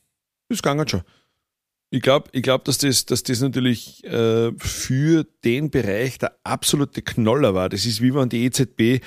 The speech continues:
äh, in, in Eckzinssatz um, um ein Prozent senkt. Das ist extrem. Also wenn das wirklich passiert, von zwanzig auf zehn oder neunzehn auf sieben oder was weiß ich was, dann ist das ein, das ist ein Hyperbooster. Weil,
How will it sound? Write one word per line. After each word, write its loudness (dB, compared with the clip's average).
äh, 2
in, -2
in -2
Eckzinssatz 0
um, 2
um 0
ein 2
Prozent -4
senkt. -8
Das -2
ist 0
extrem. -2
Also -2
wenn -2
das -4
wirklich 0
passiert, 0
von -2
zwanzig -2
auf -2
zehn -2
oder 0
neunzehn -2
auf -2
sieben 0
oder 2
was -4
weiß -2
ich 0
was, 0
dann 4
ist 0
das 2
ein, 2
das -2
ist 0
ein 2
Hyperbooster. 2
Weil, 4